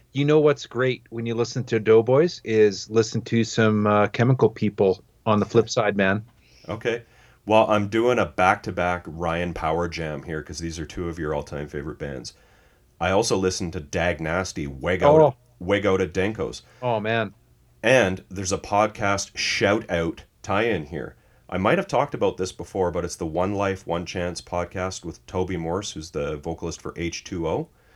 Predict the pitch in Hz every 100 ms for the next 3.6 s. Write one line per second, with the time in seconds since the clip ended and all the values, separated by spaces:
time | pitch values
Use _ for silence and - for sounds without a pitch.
0 | _ 101 101 90 _ _ _ _ - 104
1 | 104 95 85 127 127 110 113 98 87 95
2 | 95 101 87 92 104 113 82 - 76 -
3 | _ 80 82 - 110